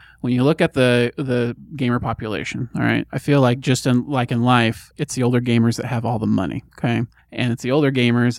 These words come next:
that are gonna supply the money to the new designers that are putting out stuff through Kickstarter, right? But I don't want all that shit on my shelf, man.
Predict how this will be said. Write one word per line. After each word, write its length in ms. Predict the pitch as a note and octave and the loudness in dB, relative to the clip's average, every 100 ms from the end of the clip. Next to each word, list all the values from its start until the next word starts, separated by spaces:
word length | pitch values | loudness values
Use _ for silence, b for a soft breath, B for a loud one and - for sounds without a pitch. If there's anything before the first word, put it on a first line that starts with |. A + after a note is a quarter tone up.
| C#3 | -4
that 140 | B2 | -4
are 80 | A#2 | -2
gonna 180 | B2 A2+ | -2 -2
supply 360 | - - C3 | -6 -2 0
the 80 | B2+ | 2
money 420 | B2+ C3 B2 A#2+ | 2 2 2 0
to 180 | A#2 C3 | -2 -4
the 120 | A#2+ | -2
new 320 | A#2+ C3 C#3+ C#3 | 0 2 2 0
designers 480 | C3 C#3 C3 A#2+ | 0 2 2 0
that 100 | A#2+ | -4
are 60 | A2+ | -4
putting 240 | C#3+ B2 | -4 -2
out 160 | B2 A#2 | -4 -4
stuff 200 | - A#2+ | -4 -4
through 140 | - | -6
Kickstarter, 640 | A#2 C3+ B2+ - A2 G#2 - B B - | -4 -4 -2 0 2 0 -4 B B -2
right? 300 | A#2 A#2+ - - - | 2 2 -2 -6 -2
But 100 | A#2+ | 2
I 80 | |
don't 80 | D3+ | 4
want 140 | C#3+ C3+ | 4 4
all 100 | C3+ | 2
that 120 | B2 | 0
shit 180 | - B2+ | -2 -2
on 80 | |
my 80 | A#2 | -2
shelf, 280 | - B2 - | -4 -6 -4
man. 240 | A#2+ A#2+ | -6 -6